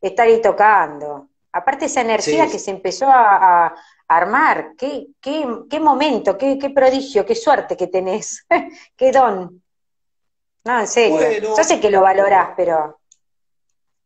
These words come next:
Speaker 1: claro, lo tomás
Speaker 2: No,
Speaker 1: así, pero
Speaker 2: eh,
Speaker 1: lo disfrutaste.
Speaker 2: es el, el momento en que uno sabe que hay como un clic.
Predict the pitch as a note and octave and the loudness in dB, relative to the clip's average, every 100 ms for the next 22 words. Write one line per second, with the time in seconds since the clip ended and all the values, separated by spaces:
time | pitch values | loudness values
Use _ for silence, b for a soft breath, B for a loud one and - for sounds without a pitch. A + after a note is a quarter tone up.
0 | _ - C#4 C4 C4+ C4+ B3 D#4+ C#4+ G4 | _ 0 2 2 0 2 4 4 2 2
1 | G#4+ E4+ A3 G#3 G3+ - G#3+ A3+ F3 - | 2 4 4 2 2 2 0 0 -2 -4
2 | D#3+ - _ _ _ _ _ - _ _ | -10 -10 _ _ _ _ _ -20 _ _
3 | _ _ _ - B3+ - A#3 G#3+ A3 - | _ _ _ -8 -6 -4 -2 -4 -6 -10
4 | G#3 G#3+ A3 C4+ C4 B3 G#3 G3 G#3+ A3+ | -10 -6 -6 -6 -8 -6 -6 -8 -14 -12
5 | A#3 G#3+ - _ _ _ - - A3 A3 | -10 -10 -12 _ _ _ -16 -10 -6 -4
6 | A3 - F3+ F3+ - _ _ F#3+ A3 G#3 | -6 -8 -8 -8 -10 _ _ -10 -8 -8
7 | G3+ G3 G3 F#3+ _ - A3 - B3+ E3+ | -8 -10 -12 -18 _ -18 -16 -10 -8 -8
8 | - - | -12 -20